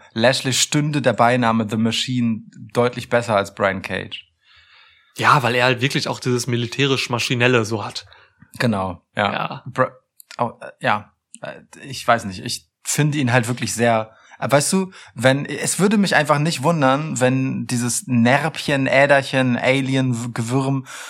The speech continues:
Speaker 1: ähm, unter, äh, dem Wangenknochen von Lashley, wenn das einfach ein Kabel wäre, das verrutscht ist. So. Und
Speaker 2: <laughs>
Speaker 1: weißt du, dass wenn man dort seine Haut aufschneiden würde, dass er halt einfach ein Roboter wäre. Das würde mich einfach nicht wundern.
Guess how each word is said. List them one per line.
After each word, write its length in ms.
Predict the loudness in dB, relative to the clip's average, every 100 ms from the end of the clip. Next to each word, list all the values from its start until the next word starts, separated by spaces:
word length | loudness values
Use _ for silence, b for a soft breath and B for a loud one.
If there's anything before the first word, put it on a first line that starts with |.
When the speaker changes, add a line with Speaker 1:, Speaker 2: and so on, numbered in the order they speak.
| B 2
Speaker 1:
ähm, 560 | 2 4 0 -4 -6 _
unter, 720 | -2 2 4 4 4 0 -6 -10
äh, 160 | -6 -4
dem 280 | -2 -2 4
Wangenknochen 640 | 4 4 0 0 0 0
von 220 | 0 0
Lashley, 480 | 2 0 -2 -2 2
wenn 100 | 2
das 140 | 2
einfach 220 | 0 0
ein 140 | -2 0
Kabel 480 | 6 6 6 0 0
wäre, 300 | 0 0 -2
das 160 | -6
verrutscht 420 | -4 -6 -4 -6
ist. 280 | -8 -12 -14 -10
So. 140 | -6
Und 420 | -4 -2 0 -2 2 2
Speaker 2:
<laughs> 140 | 4
Speaker 1:
weißt 220 | 2 2 2
du, 60 |
dass 200 | 0 2
wenn 120 | 2
man 160 | 4 4
dort 220 | 4 4
seine 220 | 2 4 6
Haut 140 | 6
aufschneiden 540 | 4 2 2 2 2
würde, 220 | 2 0 0
dass 180 | 0
er 60 | 2
halt 120 | 2
einfach 200 | 2 0
ein 80 | 0
Roboter 460 | 0 0 0 -2 -2
wäre. 100 | -2
Das 240 | -2 -2
würde 220 | -2 -2
mich 180 | -4 -2
einfach 280 | -2 -2 -4
nicht 200 | -6 -4
wundern. 420 | -4 -4 -6 -10